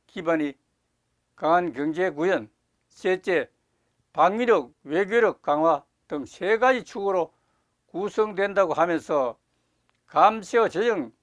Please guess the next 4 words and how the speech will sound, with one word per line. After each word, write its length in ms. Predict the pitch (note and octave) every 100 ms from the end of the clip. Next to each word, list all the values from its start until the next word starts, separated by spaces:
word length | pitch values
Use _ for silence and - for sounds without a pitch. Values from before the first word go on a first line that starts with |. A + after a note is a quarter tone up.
| _
후유증까지 840 | - G#3 A3 A#3 F#3 F#3 D3 A2 - _ _ _ _ _ _ _ _
포함하면 760 | - F#3+ F3+ D3+ F3 D#3+ A#2 -
총 440 | - G#3 F#3+ F#3+ D#3
규모는 500 | E3 E3 G#3+ D3